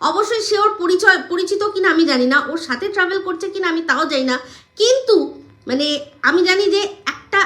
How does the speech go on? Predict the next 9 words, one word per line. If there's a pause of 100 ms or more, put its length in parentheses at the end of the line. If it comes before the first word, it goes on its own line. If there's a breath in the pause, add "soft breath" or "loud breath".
একা
মহিলা (260 loud breath)
বা
অনেকগুলো
মহিলা
যখন
একসাথে
ট্রাভেল
করে